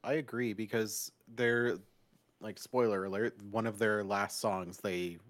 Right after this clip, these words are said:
kind of get blocked by the spirits for the insight and the information that they're trying to get to, to bring through, because a lot of their stories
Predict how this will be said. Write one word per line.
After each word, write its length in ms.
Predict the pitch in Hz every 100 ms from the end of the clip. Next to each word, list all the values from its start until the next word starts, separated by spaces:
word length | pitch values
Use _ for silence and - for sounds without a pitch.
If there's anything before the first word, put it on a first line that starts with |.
| -
kind 200 | - 101
of 120 | 92
get 200 | 104 87 -
blocked 420 | 90 92 98 -
by 160 | 92 87
the 140 | 90
spirits 520 | - - 90 87 87
for 480 | - - 101 90 90 - - - - - - _ _ -
the 160 | 104
insight 680 | 107 107 104 - 104 95 95
and 340 | - 95 92 90
the 340 | 92 90 87
information 580 | 82 110 107 104 101 101
that 140 | 92 87
they're 120 | 90
trying 220 | - 95
to 80 | 92
get 240 | 95 92
to, 260 | - 92 -
to 120 | -
bring 220 | - 95
through, 180 | 85 95
because 240 | 90 107 110
a 40 |
lot 180 | 117 127
of 60 |
their 120 | 117 110
stories 680 | - 110 110 101 98 -